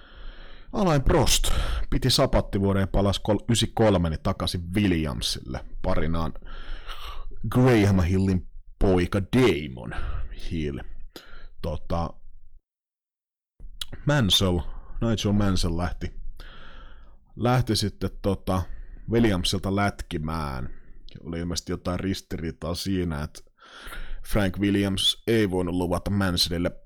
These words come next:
ykköskuskin pallia, pallia, kun Prosti teki paluu, vaikka Mansell oli just voittanut sen maailmanmestaruuden, josta sitten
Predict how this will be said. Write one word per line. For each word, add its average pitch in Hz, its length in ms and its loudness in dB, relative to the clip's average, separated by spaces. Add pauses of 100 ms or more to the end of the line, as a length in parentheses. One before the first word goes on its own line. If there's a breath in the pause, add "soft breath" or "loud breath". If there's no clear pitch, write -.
(420)
ykköskuskin - 800 -2 (100)
pallia, 87 500 4 (360 loud breath)
pallia, 104 360 2
kun 95 160 0
Prosti 98 420 2
teki - 260 -4
paluu, 95 640 0
vaikka - 360 -10
Mansell 80 400 -4
oli 80 160 -6
just 87 260 -4
voittanut 95 540 -2
sen - 160 -6
maailmanmestaruuden, 92 1040 -2
josta - 260 -6
sitten - 240 -4